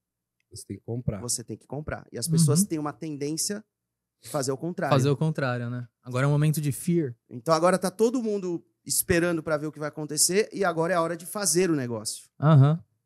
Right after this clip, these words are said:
Speaker 2: Tá certo? Porque a hora que voltar tudo ao normal, o preço volta ao normal, tudo volta ao normal e a taxa provavelmente não vai voltar ao normal. Ela vai continuar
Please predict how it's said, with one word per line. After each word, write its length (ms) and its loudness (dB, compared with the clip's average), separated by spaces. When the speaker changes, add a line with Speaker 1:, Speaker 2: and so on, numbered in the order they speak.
Speaker 2:
Tá 100 -16
certo? 320 -2
Porque 120 -12
a 40 -2
hora 120 -2
que 120 -10
voltar 360 -4
tudo 200 -8
ao 60 -4
normal, 380 -4
o 40 -8
preço 300 -6
volta 240 -10
ao 40 -10
normal, 360 -10
tudo 200 -16
volta 240 -12
ao 60 -12
normal 360 -10
e 60 -2
a 80 -4
taxa 380 -8
provavelmente 680 -10
não 200 -4
vai 160 2
voltar 280 -6
ao 80 -10
normal. 300 -12
Ela 120 -10
vai 140 -4
continuar 580 -8